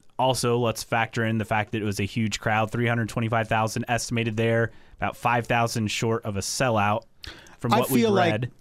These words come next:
Speaker 2: Anytime you get three hundred and twenty-five thousand people together, there's gonna be issues traffic-wise. <laughs> That's me.
Speaker 1: True. So I, I thought, though,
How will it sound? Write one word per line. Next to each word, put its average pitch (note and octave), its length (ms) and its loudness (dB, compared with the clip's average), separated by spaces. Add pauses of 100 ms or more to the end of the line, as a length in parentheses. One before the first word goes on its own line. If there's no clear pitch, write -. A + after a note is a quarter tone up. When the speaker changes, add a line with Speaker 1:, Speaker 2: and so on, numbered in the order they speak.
(220)
Speaker 2:
Anytime F3+ 540 4
you D#3+ 120 4
get D3 200 0
three D#3+ 240 2
hundred D#3+ 240 2
and C#3+ 120 2
twenty-five C#3+ 520 2
thousand C3+ 600 2
people C#3 320 2
together, D3+ 640 2 (440)
there's C#3 220 2
gonna C3+ 180 2
be B2 400 2
issues A#2+ 680 0 (280)
traffic-wise. - 760 0 (400)
<laughs> - 420 -4
That's F#3+ 340 4
me. D3+ 260 2 (260)
Speaker 1:
True. B2+ 320 2 (1300)
So E3 380 4
I, D#3+ 260 2
I E3+ 140 4
thought, E3+ 360 4
though, C#3 420 4